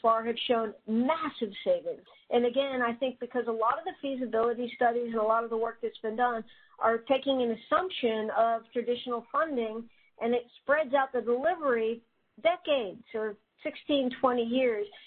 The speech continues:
And we're finding that by doing tr-, uh, non-traditional delivery, we can actually get these things done in, in three, four, or five years, right? But I think that the first thing to do is, is to just shake out all of the preconceived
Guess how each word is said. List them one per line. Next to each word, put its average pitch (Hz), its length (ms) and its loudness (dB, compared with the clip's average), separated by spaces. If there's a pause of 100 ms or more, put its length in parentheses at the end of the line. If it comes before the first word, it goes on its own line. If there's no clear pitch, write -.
And 240 120 6
we're 262 180 2
finding 311 460 2
that 240 100 0
by 240 140 2
doing 262 320 -2
tr-, 254 80 -6
uh, 226 240 0
non-traditional 233 800 -2
delivery, 214 520 0
we 240 60 -8
can 240 180 -6
actually 240 240 -4
get 233 160 -2
these 226 180 -12
things 220 280 0
done 226 240 2
in, 214 180 0
in 214 320 0
three, 233 320 2
four, 220 200 4
or 208 120 -4
five 208 260 2
years, 208 460 0
right? 214 240 2 (340)
But 277 100 6
I 285 40 2
think 415 200 -2
that 330 120 -2
the 269 160 0
first 294 240 2
thing 277 160 2
to 254 80 -2
do 240 400 2
is, 220 100 -2 (160)
is 226 220 0
to 254 80 -8
just 254 260 -6
shake 320 280 0
out 226 260 2
all 277 240 2
of 240 80 -12
the 262 100 0
preconceived 247 720 -10